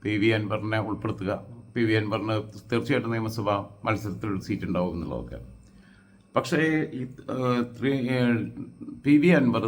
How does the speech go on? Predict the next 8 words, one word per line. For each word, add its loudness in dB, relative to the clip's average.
തൃണമൂൽ 2
കോൺഗ്രസിലേക്ക് 0
പോയ 4
സമയത്ത് -4
തൃണമൂൽ 6
കോൺഗ്രസിൻ്റെ 2
സംസ്ഥാന 0
പ്രസിഡന്റ് -4